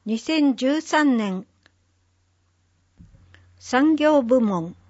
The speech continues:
二百五十五、業務その他部門、二百七十五、家庭部門、三百五十四、運輸部門、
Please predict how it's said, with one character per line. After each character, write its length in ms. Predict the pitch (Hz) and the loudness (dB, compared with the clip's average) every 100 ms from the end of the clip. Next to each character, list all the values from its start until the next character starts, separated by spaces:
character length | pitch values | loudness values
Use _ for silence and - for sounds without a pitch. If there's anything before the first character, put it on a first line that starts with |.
| _ _ _ _ _ | _ _ _ _ _
二 120 | 220 | -4
百 280 | 254 285 269 | -4 -4 -4
五 160 | 233 226 | -2 -2
十 320 | 220 214 196 | -2 -6 -6
五、 280 | 175 180 - _ _ _ _ _ _ _ | -8 -10 -10 _ _ _ _ _ _ _
業 300 | 175 277 311 | -2 0 2
務 240 | 262 196 - | 0 -2 -8
そ 220 | - 214 | -8 -4
の 120 | 233 | -2
他 140 | 277 262 | 0 0
部 160 | 233 | 2
門、 320 | 233 202 151 - _ _ | 0 0 -4 -10 _ _
二 100 | 226 | -4
百 280 | 247 294 294 | -2 -2 -2
七 320 | 285 269 262 | -2 0 -2
十 300 | 226 190 175 | -2 -4 -6
五、 300 | 151 165 175 _ _ _ _ _ _ _ _ _ _ _ | -6 -6 -8 _ _ _ _ _ _ _ _ _ _ _
家 160 | - - | -6 -4
庭 260 | 311 311 294 | -4 -4 -2
部 140 | 262 | 0
門、 320 | 247 202 156 - _ _ | 0 -2 -6 -10 _ _
三 340 | - 277 294 | -2 0 0
百 280 | 247 202 196 | -2 -6 -6
五 180 | 175 196 | -6 -6
十 320 | 214 233 226 | -2 -2 -2
四、 320 | 208 196 160 _ _ _ _ _ _ _ _ | -4 -6 -8 _ _ _ _ _ _ _ _
運 260 | - 277 302 | 0 2 2
輸 160 | 302 277 | 0 0
部 180 | 240 | 2
門、 320 | 233 196 165 | 2 0 -4